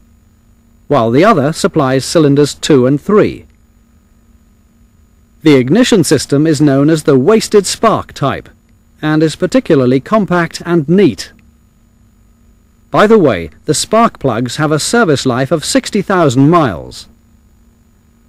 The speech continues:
The idle speed valve is now of the bipolar stepper motor type, and primarily controls the idle speed by regulating the quantity of air bypassing the throttle body.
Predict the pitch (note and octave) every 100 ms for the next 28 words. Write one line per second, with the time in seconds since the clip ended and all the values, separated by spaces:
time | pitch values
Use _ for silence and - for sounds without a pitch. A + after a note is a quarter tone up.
0 | _ _ _ _ _ _ _ _ - F3+
1 | G3+ A#3+ G#3 C3+ - C#3 A#2 G#2+ A2+ G2+
2 | D#3 D#3+ D3+ D#3+ D3 D#3+ F3+ C#3+ B2 A#2+
3 | F3+ A3 - D#3+ C#3+ D3 - - A3+ E3+
4 | C3+ A2+ A2 - B2 C#2+ - _ _ _
5 | _ _ C#3 B2 - C#3 G#3 A#3 A#2+ A2+
6 | E3 D3+ E3+ D#3 C3+ D3+ F3+ G#3+ C#3 A2+
7 | - F2+ G#2 C3+ C#3+ D3+ E3 B3 G3 E3+
8 | C#3+ D3+ D3 - F3 D3 C#3+ D#3+ F3 F3
9 | G2 G#2 C3 D#3+ - D#3+ - D#3 D#3 -
10 | G3 D3+ C3+ C3+ B2+ F#2 A#1